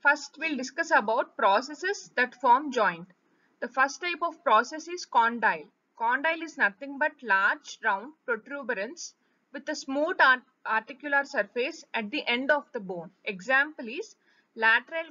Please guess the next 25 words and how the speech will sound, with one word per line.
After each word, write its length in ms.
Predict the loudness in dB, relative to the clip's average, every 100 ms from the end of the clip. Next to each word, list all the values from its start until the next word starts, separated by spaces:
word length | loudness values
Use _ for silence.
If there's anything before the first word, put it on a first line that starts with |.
| -2
condyle 640 | 0 0 0 0 0 -4
of 80 | -6
femur. 400 | -8 -8 -8 -10 -14 _ _ _ _ _ _ -8
The 80 | -2
next 320 | -2 -2 -6
is 220 | -6 -2
facet. 520 | 0 0 0 -12 -12 -20 _ -18
It 140 | -6
is 240 | -6 -4
a 80 | -6
smooth, 460 | -6 0 2 2 0 -10 _ _ _ _ -6
flat, 480 | 2 4 6 4 -4 _ _ _
slightly 680 | -4 -2 -2 -4 -8 -8 -6
concave 500 | -6 -6 -8 -10 -2
or 180 | -2 -2
convex 640 | 4 4 4 0 -4 -4 -2
articular 640 | 0 -2 -6 -2 2 2 0
surface. 640 | -10 -8 -8 -8 -14 -16 -20 _ _ _ _ _ _ _ -10
Example 560 | -10 0 2 2 -2 -6
is 160 | -6
superior 580 | -8 -10 -6 -4 -2 -2 4
articular 640 | 4 4 -2 -14 -6 -2 -2
facet 500 | -4 -4 -4 -4 0
of 180 | 0 0
vertebra. 520 | -4 -6 -6 -6 -6